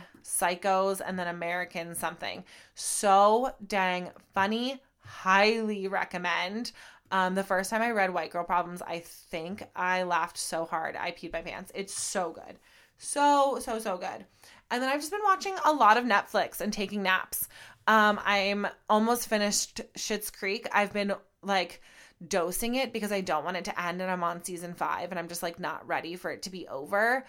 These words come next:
I watched Waco, which was really good. I did the whole Tiger King thing. Um, what else did I watch that was re-, oh, Outer Banks. Fucking loved that show. Loved that show. Biggest crush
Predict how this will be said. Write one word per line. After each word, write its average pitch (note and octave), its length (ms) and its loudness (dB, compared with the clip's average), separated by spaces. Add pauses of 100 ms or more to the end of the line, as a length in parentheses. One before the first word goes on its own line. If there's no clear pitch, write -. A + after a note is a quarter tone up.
(360)
I F#3 160 6
watched F3 380 4
Waco, G#3+ 680 2
which G#3 160 0
was G#3+ 200 -4
really G#3 280 -2
good. F#3+ 760 4
I F#3+ 160 2
did F#3 180 -4
the F#3 100 2
whole F3+ 760 2 (240)
Tiger F#3 380 0
King F#3 340 -8
thing. F3+ 560 -4 (500)
Um, F3 840 2 (220)
what G#3 140 -2
else B3 240 -6
did C4+ 80 -4
I C4 40 -2
watch A3+ 240 -4
that G3 100 -10
was F#3+ 160 -12
re-, G3 120 -8
oh, G#3 280 6
Outer G3 280 4
Banks. F#3+ 480 -2
Fucking C#4 760 -2 (120)
loved F3 540 2
that E3+ 240 -2
show. C#2+ 500 -8 (380)
Loved G3 800 10 (160)
that E3+ 220 0
show. E3+ 460 -2 (100)
Biggest B3+ 560 0
crush F3+ 500 0